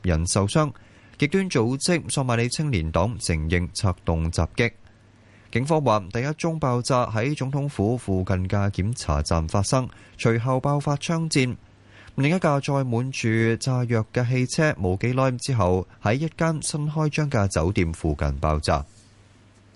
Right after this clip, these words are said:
返嚟本港，一名男子喺健身中心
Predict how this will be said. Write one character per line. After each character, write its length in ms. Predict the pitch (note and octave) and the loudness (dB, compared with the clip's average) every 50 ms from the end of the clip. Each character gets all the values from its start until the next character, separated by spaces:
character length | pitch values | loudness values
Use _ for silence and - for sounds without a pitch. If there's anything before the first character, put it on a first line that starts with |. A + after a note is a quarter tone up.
| - - - - - - - - - - - - _ - - - - - - - - - - - - - - | -20 -20 -20 -20 -20 -20 -20 -20 -20 -20 -20 -20 _ -20 -20 -20 -20 -20 -20 -20 -20 -20 -20 -20 -20 -20 -10
返 160 | - - A#2+ | -2 0 0
嚟 40 | F2+ | 0
本 160 | D#2 E2 F2+ | 2 0 0
港， 200 | G2 G2 F#2 G#2 - - - - - - - - - - - _ - _ _ - _ - | 2 2 0 0 -4 -12 -20 -20 -20 -20 -20 -20 -20 -20 -20 _ -20 _ _ -12 _ -2
一 60 | E3+ | 0
名 160 | D#3 B2 G2 | 2 2 2
男 200 | F#2 F#2 F#2+ G2 | 2 0 0 0
子 140 | F#2+ - D3+ | 0 0 2
喺 200 | D3+ C#3 C3 D3+ | 2 2 2 0
健 240 | C#3+ C3+ B2 B2+ C3+ | 0 -2 -2 -2 0
身 220 | - F3 E3 E3 | -2 -2 -2 -2
中 240 | - F3 E3+ E3+ E3+ | -4 -2 -2 -2 -2
心 160 | - - E3+ | 0 0 0